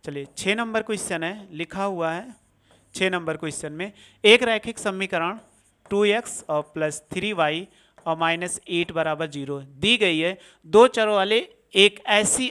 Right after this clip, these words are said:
और रैखिक समीकरण, कह रहा है दो चरों वाले एक और ऐसे रैखिक समीकरण लिखिए ताकि प्राप्त यु-, प्राप्त युग्म ज्यामितीय रूप से जैसा कि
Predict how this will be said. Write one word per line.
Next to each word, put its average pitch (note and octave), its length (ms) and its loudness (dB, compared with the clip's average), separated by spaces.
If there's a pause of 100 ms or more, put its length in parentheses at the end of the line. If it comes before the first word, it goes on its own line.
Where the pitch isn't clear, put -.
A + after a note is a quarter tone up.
(160)
और A3+ 240 10
रैखिक D3 420 -2
समीकरण, C#3 420 -12
कह F3 180 -4
रहा G3+ 120 2
है G#3 80 -8
दो F#3+ 140 0
चरों F#3+ 240 -4
वाले F#3 160 -4 (100)
एक F3+ 300 -6
और G3 200 4
ऐसे G3 320 -2
रैखिक E3 300 -6
समीकरण E3 580 -4 (480)
लिखिए A3 480 2 (400)
ताकि F3+ 300 6
प्राप्त F3+ 380 0
यु-, F#3+ 160 -6 (160)
प्राप्त G3 360 4
युग्म G3+ 340 -4
ज्यामितीय E3 540 -2
रूप E3+ 180 -4
से F3+ 200 -10
जैसा D#3 380 -6
कि D#3+ 260 -14